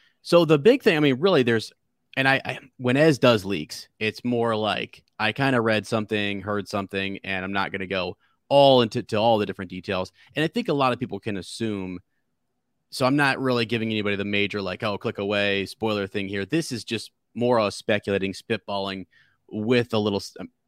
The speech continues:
there's just not hardcore leaks on Andor yet, as far as I can, uh, determine. Other stuff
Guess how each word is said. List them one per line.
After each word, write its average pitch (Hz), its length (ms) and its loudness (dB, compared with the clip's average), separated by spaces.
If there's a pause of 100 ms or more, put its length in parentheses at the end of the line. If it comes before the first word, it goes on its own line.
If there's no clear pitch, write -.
there's 117 160 -2
just - 180 -8
not 131 260 0
hardcore 113 720 -2
leaks 92 380 -8
on 92 200 -8
Andor 78 500 -10 (120)
yet, - 320 -8
as - 120 -16
far 98 160 -2
as 95 100 -4
I 95 80 -4
can, 90 220 -10 (400)
uh, 95 100 0
determine. 95 400 -2
Other 196 220 8
stuff 262 340 -2